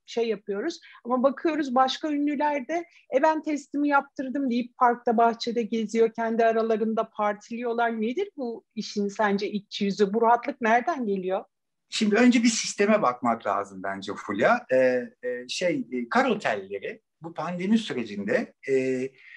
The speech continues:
Speaker 2: nasıl desem sana, karantina koşullarını daha rahat atlatmanın en konforlu adresi oldu.
Speaker 1: Evet.
Speaker 2: Neden?
Speaker 1: Evet.
Speaker 2: Çünkü kar otellerine pisleri de dahil edildi.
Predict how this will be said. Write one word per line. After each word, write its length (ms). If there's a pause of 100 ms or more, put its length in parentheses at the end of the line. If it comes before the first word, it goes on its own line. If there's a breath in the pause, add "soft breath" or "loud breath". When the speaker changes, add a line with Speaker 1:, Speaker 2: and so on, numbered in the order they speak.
(340 loud breath)
Speaker 2:
nasıl 220
desem 340
sana, 340 (420 soft breath)
karantina 680
koşullarını 1000
daha 340
rahat 340
atlatmanın 840
en 220
konforlu 540
adresi 440
oldu. 240 (920)
Speaker 1:
Evet. 260 (180)
Speaker 2:
Neden? 380
Speaker 1:
Evet. 260 (240)
Speaker 2:
Çünkü 260
kar 160
otellerine 760
pisleri 480
de 120
dahil 380
edildi. 460